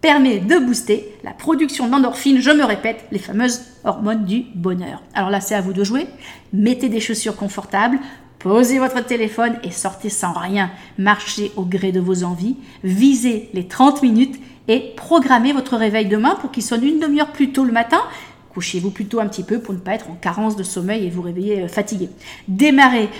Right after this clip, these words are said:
votre journée de demain avec cette belle marche en extérieur, qu'il pleuve, qu'il vente ou qu'il fasse beau. Astuce huit, reprogrammez-vous.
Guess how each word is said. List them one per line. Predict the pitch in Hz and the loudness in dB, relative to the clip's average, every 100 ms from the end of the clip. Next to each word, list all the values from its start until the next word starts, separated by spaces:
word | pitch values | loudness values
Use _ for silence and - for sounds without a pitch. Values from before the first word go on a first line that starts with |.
| - | 0
votre | 226 247 | 0 4
journée | 247 254 226 | 2 4 2
de | 196 | 2
demain | 196 254 226 | 2 2 2
avec | 196 185 | 0 -4
cette | - 170 170 | -6 -6 0
belle | 247 226 | 0 2
marche | 196 202 - | 0 -2 -6
en | 175 | -6
extérieur, | 214 - 226 175 180 190 - - | -6 -6 -6 -4 -4 -6 -10 -18
qu'il | - 262 185 | 2 4 4
pleuve, | 196 185 185 - - - | -2 -4 -6 -12 -20 0
qu'il | 330 254 | 4 4
vente | 185 196 - - - | 2 -4 -10 -20 -8
ou | 202 | -8
qu'il | - | -6
fasse | 175 226 214 | 0 0 2
beau. | 170 - - - _ _ _ - - - - _ - _ - | 0 -4 -18 -20 _ _ _ -20 -20 -20 -20 _ -20 _ 4
Astuce | 285 - 311 - - | 4 4 -2 -2 -2
huit, | 220 262 269 - - - - - - - | 0 0 -4 -20 -20 -20 -20 -20 -20 -4
reprogrammez-vous. | 185 202 269 294 - - 220 196 185 196 214 196 180 170 175 | -2 4 2 2 -6 -4 -2 0 0 0 0 0 0 -2 -4